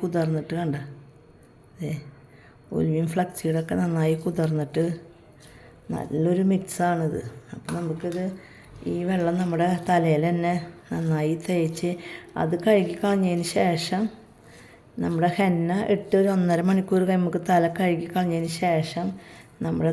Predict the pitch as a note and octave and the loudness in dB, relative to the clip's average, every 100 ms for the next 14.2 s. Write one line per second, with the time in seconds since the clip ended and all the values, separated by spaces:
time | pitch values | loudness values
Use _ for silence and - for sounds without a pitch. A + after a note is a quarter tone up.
0 | E3 F3+ D#3+ D#3 D3+ E3+ F3+ - F3+ E3 | 2 2 4 4 4 0 -2 2 4 4
1 | D#3 D#3 E3 F3 D3 E3+ F3 D#3 D#3+ E3+ | 2 0 0 0 0 0 -2 -2 -2 0
2 | D#3+ D3+ D3 D#3 F#3 - - - - D#3+ | 0 0 2 2 0 -6 -20 -20 -6 0
3 | D#3+ D3+ D3 F#3 - - - - - - | 0 0 0 -2 -4 -14 -16 -14 -12 -6
4 | D#3+ D#3+ F3 - F3 E3 E3+ - - F#3 | -2 0 -2 0 2 2 0 -6 -2 0
5 | G3 - - - - - - - E3+ E3 | -2 -6 -16 -20 -20 -20 -20 -6 -2 2
6 | D#3+ E3+ E3+ E3 F3 E3 - D#3 D3 F3+ | 2 2 -2 0 0 0 0 0 0 0
7 | E3 E3 F3 F#3+ G3 - - - - - | 0 0 0 -2 -2 -10 -20 -20 -20 -20
8 | - - - - - - E3 D#3+ E3+ F#3 | -20 -20 -20 -20 -18 -6 -4 0 0 0
9 | - F#3 D#3+ D3+ F3+ F3 D#3 D3+ D#3+ D3 | 0 2 4 4 2 0 0 -2 0 0
10 | - - - - - - _ - _ - | -2 -8 -18 -20 -20 -20 _ -20 _ -20
11 | - - - - - - - - - - | -20 -20 -20 -20 -20 -20 -20 -20 -16 -4
12 | G3 G3 F#3 F3+ F3 F3 F3 A3+ A3 G3+ | -2 0 0 0 0 0 0 0 0 0
13 | F#3 - G3+ G#3 G#3 G3 F#3 G3 G3+ G3 | -4 0 0 0 -2 -2 0 0 0 -2
14 | G3 A3 | 0 2